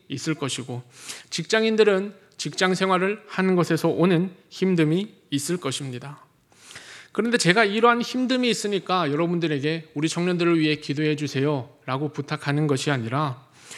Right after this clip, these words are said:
지금 이 세상을 살아가고 있는 이 청년들을 위해 기도를 부탁드립니다.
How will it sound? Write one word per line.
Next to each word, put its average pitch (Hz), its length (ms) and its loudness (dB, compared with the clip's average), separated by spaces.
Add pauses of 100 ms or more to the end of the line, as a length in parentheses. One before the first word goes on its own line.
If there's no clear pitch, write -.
(240)
지금 208 500 0
이 208 200 -2
세상을 208 680 2
살아가고 165 540 0
있는 151 440 -2 (180)
이 170 160 -4
청년들을 185 760 0
위해 131 240 0 (340)
기도를 135 480 -2 (140)
부탁드립니다. 127 960 -4